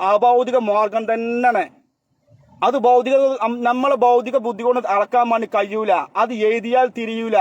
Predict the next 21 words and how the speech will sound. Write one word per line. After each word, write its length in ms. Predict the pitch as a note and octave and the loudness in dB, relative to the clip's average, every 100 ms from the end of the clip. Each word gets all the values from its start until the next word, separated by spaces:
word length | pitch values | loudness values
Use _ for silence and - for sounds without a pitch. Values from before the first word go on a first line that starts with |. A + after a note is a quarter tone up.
| D#3+ | 0
വായിച്ചാൽ 440 | D#3+ F#3 G#3 A3 A#3+ | -2 0 0 0 -2
ഒന്നും 180 | A#3 A3 | -2 -2
മ-, 140 | G#3 | -2
ഒരു 160 | G#3 G3+ | -2 -2
മനസ്സിലാവൂല. 560 | G3+ F#3+ A3+ A3 G#3 F#3 - _ _ _ _ _ _ _ _ | -4 -2 -2 0 0 0 -2 _ _ _ _ _ _ _ _
അത് 140 | G#3 B3 | -2 0
നമ്മളെ 460 | A#3+ A#3+ C4 D4+ | 2 0 2 0
ജീവിതത്തിൽ, 480 | C4+ G#3+ B3 C4 A3+ | 0 -2 -4 -4 -4
നമ്മളെ 280 | A#3 A#3+ C4+ A#3+ | -4 0 -2 0
കൽബിലേക്കാണ് 640 | G#3+ A3+ A#3+ B3+ B3 B3 | 0 0 2 2 2 -4
കയറ്റണം. 800 | A#3 - G#3 A3 A3 C4 C4 A3 - _ _ _ _ - | -4 -2 0 0 0 0 0 0 -6 _ _ _ _ -2
സ്വലാത്ത് 480 | A#3 C4 C#4 C4+ C4+ | 0 2 0 -2 -4
ചൊല്ലിക്കൊണ്ടേയിരിക്കുക. 1400 | A#3+ A3+ A3+ A#3 A3+ A#3 A#3 A#3 A#3+ B3 A3+ G3+ D#3+ C#3+ - | -4 -4 -2 -2 0 0 2 2 2 0 -2 -2 -2 -2 -6
റൂട്ട് 400 | G#3 B3 C4 A#3+ - - | -4 -4 -4 -6 -10 -8
തി-, 120 | A3 | -4
നൂറ് 360 | G3+ A#3+ C#4+ C4+ | 0 0 0 -2
ശതമാനം. 580 | C4+ C4+ C4+ C4 G3 - _ _ _ - | -2 -2 0 0 -2 -6 _ _ _ -2
നമ്മളെ 240 | C#4+ D4+ | 2 2
വ്യക്തി 340 | B3+ A#3+ - D4+ | 2 -2 -4 -6
ജീവിതത്തെ 340 | A#3 B3 A#3 | -2 -2 -2
ശുദ്ധീകരിക്കാതെ, 1080 | A#3 A3 F3 A#3+ A#3 A3+ A3 A3 G#3+ F#3+ C#3+ | -6 -10 -6 -2 0 0 0 0 2 2 -2